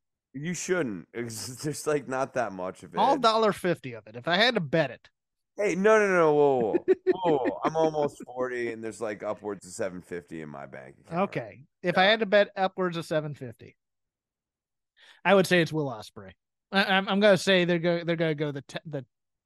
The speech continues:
Speaker 2: the, that route. But there's a part of me that just, this, this is just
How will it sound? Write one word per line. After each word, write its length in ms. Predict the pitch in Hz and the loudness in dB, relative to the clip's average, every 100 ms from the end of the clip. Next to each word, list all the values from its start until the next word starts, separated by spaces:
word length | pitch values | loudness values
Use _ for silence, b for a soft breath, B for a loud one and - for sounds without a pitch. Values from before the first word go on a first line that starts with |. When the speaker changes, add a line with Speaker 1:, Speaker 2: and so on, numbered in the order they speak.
| _ 190 | _ -10
Speaker 2:
the, 320 | 156 135 143 | -8 -6 -8
that 240 | 151 139 - | -8 -8 -8
route. 300 | 135 110 104 b b b b b - 147 | -14 -12 -14 b b b b b -12 4
But 160 | 208 190 | 4 6
there's 180 | 185 | 2
a 60 | 180 | 2
part 280 | - 208 202 | 2 2 4
of 40 | |
me 100 | 180 | 2
that 160 | 165 160 | 0 -2
just, 260 | 170 156 - | -4 -6 -6
this, 140 | 180 160 | -6 -4
this 220 | 180 175 | -6 -6
is 120 | 160 | -6
just 200 | 180 - | -6 -6